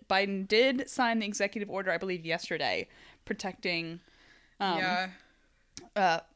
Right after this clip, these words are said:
Speaker 1: Roe v. Wade and abortion access and stuff like that.
Speaker 2: So,
Speaker 1: Um,
Speaker 2: it'll be
Speaker 1: still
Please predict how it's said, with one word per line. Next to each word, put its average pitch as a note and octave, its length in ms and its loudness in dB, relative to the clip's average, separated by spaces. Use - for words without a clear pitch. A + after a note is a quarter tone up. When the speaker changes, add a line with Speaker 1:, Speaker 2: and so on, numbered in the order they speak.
Speaker 1:
Roe G3+ 160 4
v. G3 160 -4
Wade F3 340 4
and E3 460 -2
abortion E3+ 680 -2
access D#3+ 460 -2
and E3 100 -4
stuff - 220 -4
like D#3+ 200 -2
that. D#3 340 2
Speaker 2:
So, - 200 -10
Speaker 1:
Um, F3 360 -2
Speaker 2:
it'll G#3+ 160 -6
be A3+ 80 -4
Speaker 1:
still C4+ 120 2